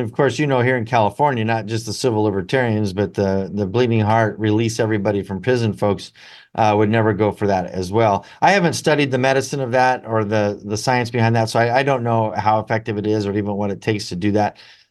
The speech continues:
Um, all I know is these guys should never be let out of prison ever, just because of the risk of recidivism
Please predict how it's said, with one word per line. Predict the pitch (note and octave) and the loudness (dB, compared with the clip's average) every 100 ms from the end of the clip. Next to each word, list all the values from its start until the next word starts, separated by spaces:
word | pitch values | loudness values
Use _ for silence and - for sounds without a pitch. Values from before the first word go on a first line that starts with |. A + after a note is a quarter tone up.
| - | -2
Um, | A2+ G#2+ G2+ G2+ F#2 - _ | 2 4 4 2 -2 -10 _
all | D3 E3+ | 2 4
I | D#3+ | 4
know | D3+ D3 C#3 | 2 2 2
is | C3 A#2 | 2 2
these | E3 D3+ | 0 2
guys | C#3 B2+ | 0 0
should | C3+ B2 | -2 -4
never | B2 A#2+ | -2 -4
be | A2 A#2+ A#2 A2+ | -2 -2 0 -2
let | A2+ A#2+ | 0 2
out | A#2 G#2+ | 2 0
of | |
prison | - B2+ A2 G#2 | -2 -4 -2 -6
ever, | - A#2 B2 C3+ C3+ _ _ - | -2 0 2 0 -6 _ _ -2
just | E3+ E3+ | 0 2
because | E3 D#3 D3+ C#3 A#2+ | -2 0 0 0 0
of | D#3 E3+ | 0 2
the | D#3+ C#3 | 2 2
risk | C#3 C#3+ - | 2 0 -2
of | A#2 | -8
recidivism | A2+ - D3 B2 A2 A2+ A2 | -6 -4 -2 -2 -2 -2 -2